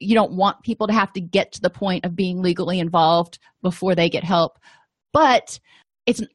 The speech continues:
awesome, awesome alternative to incarceration, 'cause incarceration doesn't do much. Um,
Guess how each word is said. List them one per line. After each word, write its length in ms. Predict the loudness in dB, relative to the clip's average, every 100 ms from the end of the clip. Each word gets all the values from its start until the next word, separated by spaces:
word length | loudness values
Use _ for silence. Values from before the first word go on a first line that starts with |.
| 0
awesome, 520 | 2 2 -2 -8 -8 -4
awesome 420 | -2 -2 -4 -4 -4
alternative 800 | -6 -2 0 0 0 0 -4 -10
to 140 | -8
incarceration, 760 | -4 -4 -4 -4 -4 -4 -10 -12
'cause 140 | -10
incarceration 720 | -8 -4 -4 0 -2 -2 -4 -4
doesn't 320 | -4 -4 -8
do 160 | -6 -4
much. 580 | -6 -8 -14 -16 -16 -16 -20 -6
Um, 400 | 0 2 0 -6